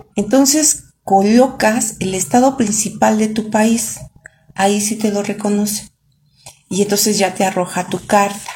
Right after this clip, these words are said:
Es muy importante ser precisos. Si por alguna situación ya no cuentas con tu carta principal,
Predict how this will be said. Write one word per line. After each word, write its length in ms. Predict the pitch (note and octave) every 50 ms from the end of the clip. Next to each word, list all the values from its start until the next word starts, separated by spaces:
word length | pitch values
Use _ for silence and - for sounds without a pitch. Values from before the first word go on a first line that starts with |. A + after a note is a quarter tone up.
| - _ _ _ _ _ _ -
Es 160 | C4+ B3 -
muy 200 | D#4 E4 E4 E4
importante 960 | F4 E4 E4 - - A#3 A3 A3+ - - A3 G#3+ G#3 G#3 G#3 G#3 C4+ D#4 D#4+
ser 340 | D#4 - - F#3 F3+ - -
precisos. 1120 | - A#3 G#3 G3+ G#3 - - - G3 G3 G3+ G3 - - - F3 - - - - - - - - _ _ _ _ _ _ _ - - - - - - - -
Si 340 | - - - - - A3 G#3+
por 260 | A3 G#3+ - A3 A3
alguna 640 | A3+ A3 A3 G#3+ A3 A#3+ B3 C4 D4+ E4+ F4+ F4+ F4
situación 1040 | E4+ - - G#3 - G#3+ - G3 F#3+ F#3+ - - - A3 A3+ A3+ A3 G#3+ A3 A3 G#3+
ya 160 | A3 A3+ A3
no 240 | A3 A3+ C4+ C#4+ C#4+
cuentas 460 | - A#3+ A3 G#3+ G#3+ G#3+ B3+ B3 B3
con 260 | - - G3 F3+ F3
tu 160 | - - - -
carta 520 | - F3+ F3 F3 - - - A#3 A3+ A3+
principal, 800 | - F#3+ E3+ - - - - - - - - - D#3 C#3+ A#2+ -